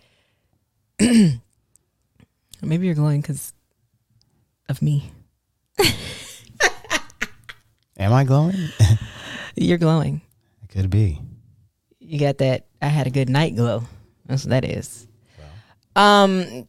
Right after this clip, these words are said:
Speaker 1: speaking of good nights, that is a great segue into, uh, so one of the topics I wanna talk about.
Speaker 2: Oh.
Speaker 1: One of the topics I wanna talk about. I don't know if you have any other topics, but the main one that I
Speaker 2: I
Speaker 1: wanna
Speaker 2: told you,
Speaker 1: talk
Speaker 2: I'm,
Speaker 1: about.
Speaker 2: hey,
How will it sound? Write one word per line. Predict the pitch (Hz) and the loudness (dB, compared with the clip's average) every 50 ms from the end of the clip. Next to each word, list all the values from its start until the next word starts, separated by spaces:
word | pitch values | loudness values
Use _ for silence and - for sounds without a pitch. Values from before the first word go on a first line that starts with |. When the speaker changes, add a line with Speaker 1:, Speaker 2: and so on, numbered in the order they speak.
| _ - | _ -8
Speaker 1:
speaking | - - - 554 622 622 508 269 | 0 2 2 2 4 4 4 4
of | 220 | 6
good | 202 226 202 202 | 4 4 4 4
nights, | 214 247 349 311 285 277 - - - - - - | 4 4 4 4 2 0 -2 -4 -4 -6 -4 2
that | 208 240 302 453 | 4 4 6 6
is | 466 349 | 4 4
a | 302 277 | 4 2
great | 220 196 202 214 226 233 240 262 277 262 - - - | 4 4 6 8 8 8 8 6 4 2 0 -2 -2
segue | - - - 220 208 214 214 196 185 180 175 160 156 151 143 | 0 2 4 6 4 4 4 4 4 4 4 4 4 2 2
into, | 131 156 165 170 170 - 208 185 170 170 165 156 151 156 - - _ _ _ _ _ _ _ _ _ - | 2 2 2 2 2 2 4 4 6 4 4 2 0 -2 -6 -8 _ _ _ _ _ _ _ _ _ -2
uh, | 156 170 | -2 -2
so | - - 196 175 | 0 0 -2 2
one | 180 180 226 269 | 4 6 6 6
of | 262 | 6
the | 202 | 4
topics | - 196 165 151 - 151 139 151 | 2 2 2 2 2 0 0 2
I | 147 | 2
wanna | 147 135 131 | 2 2 0
talk | 143 139 131 | -2 -2 0
about. | 127 120 - - - _ - | 0 0 -2 -4 -8 _ -12
Speaker 2:
Oh. | 143 147 - - _ _ _ _ _ _ _ _ _ _ _ _ _ _ _ _ _ _ _ _ _ _ _ _ _ _ _ _ _ _ _ _ _ _ _ _ _ _ _ _ - - - | -12 -12 -12 -14 _ _ _ _ _ _ _ _ _ _ _ _ _ _ _ _ _ _ _ _ _ _ _ _ _ _ _ _ _ _ _ _ _ _ _ _ _ _ _ _ -18 -12 -4
Speaker 1:
One | 151 165 165 | -2 0 0
of | 160 160 | 0 0
the | 165 | 0
topics | 139 123 - 117 | -2 -2 -2 -4
I | 113 | -4
wanna | 113 117 117 - | -4 -4 -4 -6
talk | 123 - | -8 -8
about. | - - - - - _ _ _ _ _ _ _ _ _ _ _ - _ _ _ _ _ _ _ _ _ _ _ _ _ _ _ _ _ _ _ _ _ _ _ - | -8 -8 -10 -10 -12 _ _ _ _ _ _ _ _ _ _ _ -20 _ _ _ _ _ _ _ _ _ _ _ _ _ _ _ _ _ _ _ _ _ _ _ -4
I | 139 | -2
don't | 143 147 147 | 0 2 2
know | 147 139 135 | 2 2 0
if | 135 127 120 147 | 0 -2 0 0
you | 135 | 2
have | 135 127 104 | 2 2 2
any | 107 104 | 0 -2
other | 98 107 | -2 -2
topics, | - 98 101 - - - - - | -2 -4 -4 -4 -6 -10 -10 -12
but | - - 65 - - _ _ _ _ _ _ _ _ _ _ _ _ - - - | -12 -10 -12 -12 -12 _ _ _ _ _ _ _ _ _ _ _ _ -16 -12 -10
the | 139 139 143 | -8 -8 -6
main | 139 139 139 131 123 | -4 -4 -4 -2 -2
one | 113 113 | -4 -2
that | 104 113 | -2 -2
I | 127 | -2
Speaker 2:
I | 127 | -2
Speaker 1:
wanna | 95 95 | -2 2
Speaker 2:
told | 101 113 127 135 110 104 | 2 2 2 2 2 0
you, | 92 | 0
Speaker 1:
talk | 107 | 0
Speaker 2:
I'm, | 127 123 | 0 -2
Speaker 1:
about. | - 113 | 0 2
Speaker 2:
hey, | 110 110 101 87 78 78 | 2 4 4 2 0 -4